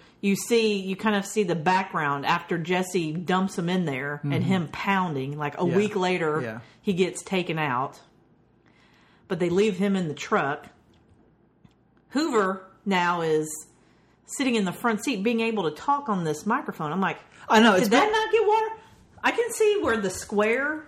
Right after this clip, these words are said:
Speaker 1: part that the cowboy's in being airtight.
Speaker 2: Yeah, but did you know in the,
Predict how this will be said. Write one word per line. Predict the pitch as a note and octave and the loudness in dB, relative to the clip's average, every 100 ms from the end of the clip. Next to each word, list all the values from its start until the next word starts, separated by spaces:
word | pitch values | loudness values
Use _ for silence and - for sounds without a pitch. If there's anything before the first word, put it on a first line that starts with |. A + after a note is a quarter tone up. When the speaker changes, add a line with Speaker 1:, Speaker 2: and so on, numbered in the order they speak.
| - | -18
Speaker 1:
part | - A#3 G#3+ G#3 - G3 | -2 2 2 0 -6 -6
that | F#3 F3 C#3+ - - - | 0 0 0 -6 -14 -10
the | F3 C#3+ - - | -8 -8 -12 -8
cowboy's | B3 A3+ E3+ C#3+ C#3 | -2 0 0 -2 -2
in | C#3+ B2+ C3 - _ - | -4 -8 -12 -16 _ -2
being | F#3+ D#3+ D3 | -2 -2 -4
airtight. | D3 C3+ D#3+ E2 - - - _ - - - - | -6 -6 -8 -8 -12 -20 -20 _ -20 -20 -18 4
Speaker 2:
Yeah, | G3+ F#3 | 6 6
but | E3+ | 6
did | F#3 E3 | 6 6
you | E3 | 4
know | D#3+ F3+ | 4 6
in | E3+ | 4
the, | C#3 | 0